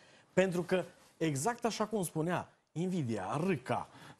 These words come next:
toate astea îl compostează, îi compostează sufletul românesc. Zicea Mihai Ralea, de exemplu, că românii au complexul întârzierii. Uite, invitatul meu întârzie de zece minute să vorbească despre România la modul frumos.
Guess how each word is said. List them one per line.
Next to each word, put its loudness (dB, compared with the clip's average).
toate 0
astea 2
îl 0
compostează, 0
îi 0
compostează -2
sufletul -2
românesc. 0
Zicea 2
Mihai 4
Ralea, 6
de 0
exemplu, 0
că 2
românii 2
au 6
complexul -2
întârzierii. 0
Uite, 4
invitatul 4
meu 4
întârzie 4
de 4
zece 2
minute 2
să 0
vorbească 2
despre 2
România 2
la 0
modul 2
frumos. -2